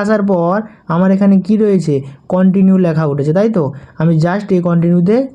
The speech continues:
ক্লিক করব। কন্টিনিউতে ক্লিক করার সাথে সাথে আমাকে আবার একটা নতুন ইন্টারফেসে নিয়ে চলে আসবে। ব্যাস, তোমার পিডিএফ ডাউনলোড হয়ে গেল। এখানে just টু সেকেন্ড ওয়েট করলাম, ওয়েট করার সাথে সাথে দেখো গেট লিঙ্কে আমি ক্লিক করে দেব। এই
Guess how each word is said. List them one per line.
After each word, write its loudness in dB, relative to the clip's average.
ক্লিক 0
করব। -2
কন্টিনিউতে 2
ক্লিক 0
করার -2
সাথে 0
সাথে -2
আমাকে -2
আবার -2
একটা -4
নতুন 0
ইন্টারফেসে 0
নিয়ে 0
চলে 2
আসবে। 0
ব্যাস, -2
তোমার 0
পিডিএফ 0
ডাউনলোড 0
হয়ে 0
গেল। -2
এখানে 2
just -2
টু 2
সেকেন্ড 0
ওয়েট 0
করলাম, 0
ওয়েট 0
করার -2
সাথে -2
সাথে -2
দেখো -4
গেট 0
লিঙ্কে 0
আমি 0
ক্লিক -2
করে 0
দেব। -2
এই 0